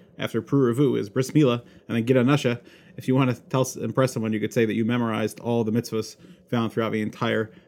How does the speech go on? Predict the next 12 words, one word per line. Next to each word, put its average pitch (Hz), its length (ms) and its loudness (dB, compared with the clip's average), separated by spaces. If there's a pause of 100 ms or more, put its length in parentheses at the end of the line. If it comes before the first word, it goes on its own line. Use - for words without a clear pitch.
(100)
Sefer 113 280 0
Bereshis, 110 480 -2
and - 300 -8 (220)
you 110 100 -8
just 101 200 -8 (120)
learned 113 220 -4
them 98 100 -6
today. 107 300 -8 (440)
Uh, 92 240 -10 (1120)
the 104 200 -6
mitzvah 110 300 -4
of 98 380 -6